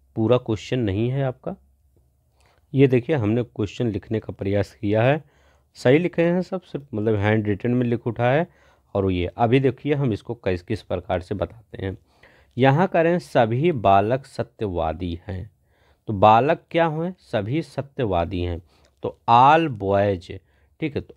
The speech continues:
all boys सत्यवादी हैं, कमल बालक है। तो याद रखिएगा, कमल पहले ये लिखिए, दूसरा वाला देखिए, जो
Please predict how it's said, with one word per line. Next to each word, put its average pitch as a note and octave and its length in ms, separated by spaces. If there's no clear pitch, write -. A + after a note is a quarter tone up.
all B2+ 380
boys B2+ 400
सत्यवादी A#2+ 640
हैं, D#3 220
कमल C3+ 380
बालक F#2 640
है। F2 280
तो B2 100
याद A#2 280
रखिएगा, C#3+ 500
कमल B2+ 340
पहले A2 220
ये G2+ 200
लिखिए, E2 340
दूसरा G#2 360
वाला D#2+ 180
देखिए, E2 320
जो A#2+ 180